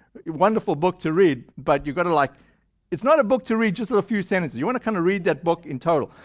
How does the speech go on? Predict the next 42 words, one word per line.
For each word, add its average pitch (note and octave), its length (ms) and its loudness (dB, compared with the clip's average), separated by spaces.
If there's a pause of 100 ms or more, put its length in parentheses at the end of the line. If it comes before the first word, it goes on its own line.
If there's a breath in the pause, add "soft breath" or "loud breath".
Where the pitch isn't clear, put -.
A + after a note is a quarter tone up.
(180 loud breath)
But G#3+ 120 2
he's, A#3 160 -4
like, A3+ 140 4
saying, B3+ 240 2
"Look, D4 220 4
I've G3+ 140 0
experienced C#4 640 0
all, D#3+ 220 -2
I've F#3+ 100 2
had C4+ 200 2
all B3+ 180 6
the A#3+ 80 2
money, A#3 220 2
I've F#3+ 100 0
had B3 160 4
all A#3+ 160 2
the A#3+ 80 4
privilege, A3+ 480 0 (760 soft breath)
but B3+ 160 4
at A#3+ 80 0
the A#3+ 160 6
end E4 140 2
of A#3 80 0
it, G#3+ 180 0 (120)
I A3 100 0
was C4+ 140 0
still C4 200 4
empty." A#3 520 0
It F3 80 -10
was G#3+ 180 -2
kinda, C#4 220 -2
like, A3+ 180 0
meaningless. C4+ 500 -2
It's F3 140 -8
like, G3 140 0
I'm G3 100 -4
still C4+ 240 -6
looking C#4+ 260 -2
for A#3 160 -2
more. C4+ 320 4
I'm F#3 120 -4
still A#3 360 -2